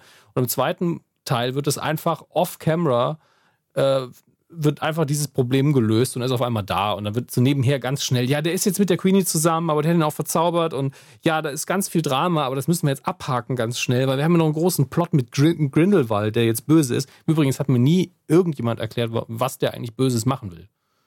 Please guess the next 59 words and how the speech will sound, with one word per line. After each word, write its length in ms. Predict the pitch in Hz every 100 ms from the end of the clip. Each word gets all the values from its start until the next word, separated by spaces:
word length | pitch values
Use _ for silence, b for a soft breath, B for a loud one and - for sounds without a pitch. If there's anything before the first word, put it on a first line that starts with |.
| _ _ _ _ _ _ _ _ _
Der 80 | 127
wird 140 | 131 -
einfach 200 | 147 170
nur 140 | 123
inszeniert 480 | 143 - 131 135 202
als 180 | 135 120
ein 60 |
Bösewicht, 720 | 120 175 208 208 233 - - 131
der 100 | 117 160
cool 100 | 143
gespielt 400 | 131 - 160 151
wird 120 | 165
von 140 | 143
Johnny 220 | 120 113
Depp, 240 | 110 147 196 _
klar. 360 | - 113 170 - _ _ _ _ _ _ _ -
Und 220 | 139 127 _ _ _ _ _ _ _ _ _ -
ich 140 | 135
meine, 120 | 151
klar, 180 | 143 165
das 100 | 131
ist 60 | 135
seine 160 | 143
Propaganda, 560 | 131 127 123 190 165 113
aber 120 | 120
er 40 |
sagt 120 | 131 143
einfach 160 | 135
nur, 80 | 135
"Ich 100 | 117
möchte 200 | 151 -
den 60 | 120
Zweiten 260 | 131 127
Weltkrieg 360 | 127 139 - 107
verhindern", 440 | 107 95 104 87
sagt 240 | 95 90 101
er 60 |
de 80 | 92
facto. 420 | - 92 - 123 _ B B B B B _ _ -
Und 140 | 123
ich 160 | 131 -
hab 140 | 165
ihn 280 | 175 185 165
bis, 240 | 170 165 -
äh, 240 | 82 151
klar, 220 | - 226
ich 100 | 147
hab 100 | 175
ihn 120 | 165
böse 200 | 143 147 131
Dinge 260 | 226 247
tun 240 | - 123 104
sehen, 240 | 98 107
also 160 | 117 123
er 40 |
hat 80 | 143
einfach 200 | 151 107
Leute 300 | 131 220 139
umgebracht, 600 | 110 98 98 127 -